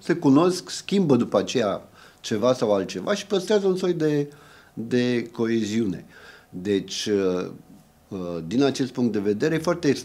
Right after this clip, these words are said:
greu de spus exact, uh, secolul măcar, când a apărut pentru prima dată ceea ce acum numim bani. Deci s-a desprins din ceva ce era înainte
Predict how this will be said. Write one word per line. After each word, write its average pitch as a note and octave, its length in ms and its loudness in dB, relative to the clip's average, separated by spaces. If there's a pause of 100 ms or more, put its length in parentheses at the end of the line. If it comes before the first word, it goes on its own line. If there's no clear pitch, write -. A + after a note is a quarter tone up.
(140)
greu B2 220 4
de A2 140 2
spus - 320 -4
exact, A#2+ 760 2
uh, G#2 340 2
secolul C#3 600 4
măcar, G#2+ 540 2
când B2 280 2
a A2+ 60 6
apărut G#2+ 340 2
pentru G#2 300 0
prima A#2 320 2
dată G#2+ 320 0
ceea G2+ 260 -2
ce A#2+ 280 0
acum A#2+ 640 2
numim F#2+ 440 0 (100)
bani. F2 240 -8 (380)
Deci A2 180 -2
s-a D3+ 200 6
desprins D3+ 720 2
din F3+ 360 0
ceva D3 480 4
ce D#3 180 -2
era A#2+ 180 4
înainte C#3+ 680 2